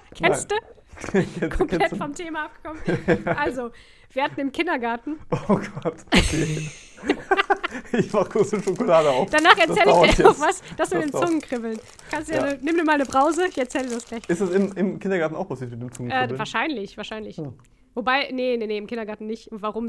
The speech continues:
Speaker 1: erklär ich dir auch gleich.
Speaker 2: Mhm.
Speaker 1: Also, im
Speaker 2: Oh Gott.
Speaker 1: Kindergarten haben wir,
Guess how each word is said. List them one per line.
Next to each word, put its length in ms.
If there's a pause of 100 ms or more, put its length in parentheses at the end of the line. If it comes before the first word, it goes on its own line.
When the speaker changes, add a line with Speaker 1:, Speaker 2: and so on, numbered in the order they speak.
Speaker 1:
erklär 340
ich 60
dir 140
auch 40
gleich. 280 (220)
Speaker 2:
Mhm. 220
Speaker 1:
Also, 300 (720)
im 100
Speaker 2:
Oh 40
Gott. 80
Speaker 1:
Kindergarten 640 (420)
haben 180
wir, 300